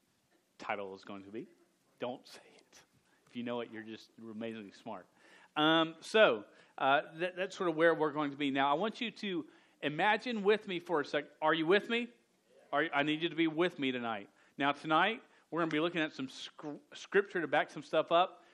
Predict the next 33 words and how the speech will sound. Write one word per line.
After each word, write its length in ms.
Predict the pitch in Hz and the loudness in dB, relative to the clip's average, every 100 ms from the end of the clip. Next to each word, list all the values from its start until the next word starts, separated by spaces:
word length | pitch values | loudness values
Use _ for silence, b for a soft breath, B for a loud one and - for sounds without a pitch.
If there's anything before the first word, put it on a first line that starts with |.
| B | B
Last 280 | 135 165 180 | 4 4 4
week, 160 | 185 156 | -2 2
I 80 | |
had 160 | 151 139 | 0 0
some 140 | 135 | -10
stories 340 | - 170 160 151 | -6 -2 0 0
about 160 | 143 | -4
my 60 | 131 | -4
dad 360 | 131 139 147 139 | 2 4 4 0
with 200 | 120 - | -10 -2
guns 360 | 139 147 143 | 0 0 -2
and 160 | 123 113 | -8 -8
threats 380 | 139 139 151 - | 0 0 0 -6
and 80 | |
all 140 | 135 131 | -4 -2
that 160 | 127 | -6
stuff, 360 | - 139 127 - | -2 2 2 2
right? 320 | 139 131 156 | 2 2 0
And 300 | 135 123 120 | -6 -8 -4
me 220 | 131 135 | -2 0
lying 420 | 127 127 131 127 123 | 0 2 0 -2 -6
and 240 | 117 120 _ B B - 139 | -8 -12 _ B B -20 -10
being 180 | 135 123 | -6 -4
hit 180 | 131 156 | -4 -4
by 120 | 123 | -4
a 40 | 117 | -4
car, 380 | 131 120 123 - | -4 -2 -2 -4
<laughs> 40 | |
sort 300 | - 131 - | -8 -8 0
of. 180 | 139 127 - B B | 0 0 -6 B B
And 160 | 151 135 | -4 -2
so 140 | 151 | 0
I, 120 | 151 | 0